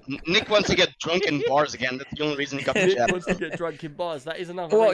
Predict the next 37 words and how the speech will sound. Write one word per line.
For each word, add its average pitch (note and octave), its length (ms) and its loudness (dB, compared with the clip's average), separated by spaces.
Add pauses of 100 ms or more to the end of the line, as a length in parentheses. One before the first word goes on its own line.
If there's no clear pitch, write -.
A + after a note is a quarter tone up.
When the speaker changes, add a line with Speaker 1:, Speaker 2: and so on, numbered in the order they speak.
Speaker 2:
reason. G#3 60 4
Speaker 3:
know A3 120 4
what? A#3 220 4
I F#3 80 2
mean, F#3+ 300 -2
you F#3+ 260 -10
c-, - 220 -16
we E3+ 180 0
don't F3 80 -2
have A#2+ 120 0
anything A#2 320 -4
like G2+ 160 -8
this A2 200 -10
over G2 120 -10
here. A2 260 -6
So A2+ 180 -6
with A#2 160 -8
Twitch A3 240 -10
London D3 260 -2
over A#2+ 180 -2
there, B2+ 180 0
I B2+ 100 2
could D#3 160 -2
understand A#2 680 -6
'cause A#2 200 -8
that's C3+ 240 -6
a - 20 -10
cool B2 240 -6
show. B2 300 -4
So A2+ 220 -6
it's G#2 120 -12
like, G#2+ 200 -6
yeah, B2+ 260 -4
all - 60 -4
right, - 340 -8
you D#3 100 -10
know. C3+ 200 -8